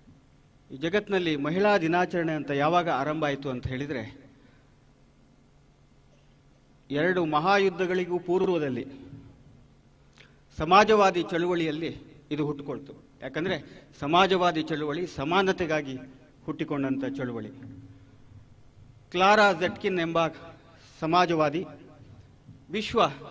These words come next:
ಸಮಾಜವಾದಿ ಸಮ್ಮೇಳನದಲ್ಲಿ "ನಮಗೂ ಕೂಡ ಹಕ್ಕುಗಳು ಬೇಕು, ಸ್ವಾತಂತ್ರ್ಯ ಬೇಕು ಮತ್ತು ಸ್ತ್ರೀ ಸಬಲೀಕರಣಕ್ಕೆ ಸರ್ಕಾರಗಳು ಕ್ರಮ ಕೈಗೊಳ್ಳಬೇಕು" ಎನ್ನುವಂಥ ಆಗ್ರಹವನ್ನು ಮಾಡ್ತಾ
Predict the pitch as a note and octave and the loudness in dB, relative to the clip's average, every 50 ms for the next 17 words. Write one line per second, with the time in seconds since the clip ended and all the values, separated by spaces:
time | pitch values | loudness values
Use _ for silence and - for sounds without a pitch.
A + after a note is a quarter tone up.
0 | - - - E3+ F3 G3 G#3 G#3 G3 G3+ F#3+ F#3 F3 E3+ E3 D#3 - E3 F3 F#3+ | -20 -10 -6 -2 2 4 4 4 4 4 4 2 2 0 -4 -4 -6 -6 -2 0
1 | F#3 F#3 F3+ E3+ E3 D#3 D3 D3+ D3+ E3 G3 F#3+ C#3+ - - - - - _ _ | 2 2 2 2 0 -2 -2 -2 -4 -4 -4 -6 -8 -12 -18 -20 -20 -20 _ _
2 | - - _ _ _ _ _ _ _ - C#3 D#3 F#3+ G#3+ A3 A#3+ A3+ - G#3 F#3+ | -20 -20 _ _ _ _ _ _ _ -6 -2 0 2 6 6 6 6 6 2 2
3 | E3+ D3+ C3+ C#3 - - - - - - - - - F#3 F#3 F#3+ A3 G3+ G3 F#3 | 2 0 -2 -6 -14 -18 -20 -20 -20 -20 -20 -12 -8 -8 2 4 6 6 6 6
4 | F3 D#3 D#3+ D3+ D#3 F3+ F#3 F#3+ F3 - - - - - _ _ _ _ - - | 4 2 2 0 0 -2 -6 -6 -8 -14 -20 -20 -20 -20 _ _ _ _ -20 -12
5 | - F3 E3 F#3+ G#3 G#3+ A3 G#3 G#3 F#3+ F#3 D3+ D#3 C#3+ C#3 - E3 E3+ - - | -2 2 4 4 6 6 4 2 2 0 -2 0 -2 -4 -4 -6 -10 -10 -10 -16
6 | - - - - - - - _ - G3 A3+ - C4 A#3 - - F#3+ G#3 A3 G#3+ | -20 -20 -20 -20 -20 -20 -20 _ -2 0 0 2 0 -2 -2 -4 -2 -2 0 2
7 | G#3 G3 F#3 G#3 G#3 G#3 G3+ G#3 G#3 F#3 F3+ F3 E3+ - D#3+ B2+ B2 - - - | 0 2 2 4 4 4 4 4 4 2 2 2 0 -2 -6 -6 -6 -10 -16 -20
8 | - - _ _ _ _ _ _ _ _ - E3 E3 E3 A3 A3 A3 A3 G3+ G#3+ | -20 -20 _ _ _ _ _ _ _ _ -4 -4 -2 4 6 6 6 8 6 4
9 | G3+ F#3 - F#3 F3+ F#3+ F3+ - F#3 F3 D#3+ F3 E3+ D#3 D#3+ D#3+ D#3+ D#3+ D#3 D3 | 2 2 2 0 -2 -2 -2 -4 -4 -4 -2 -4 -4 -4 -4 -6 -4 -6 -6 -6
10 | D3 D3 D3 C3 - C3+ - - C#3+ E3+ F#3 F3+ F#3+ F3+ F3 E3+ D#3 D3+ D3+ C#3+ | -6 -6 -8 -8 -8 -10 -6 -2 -2 -2 0 0 0 0 0 0 -2 -2 -2 0
11 | C#3 D3 D#3 C#3 - C#3 A2+ - - | 0 -2 -2 -4 -6 -10 -12 -12 -16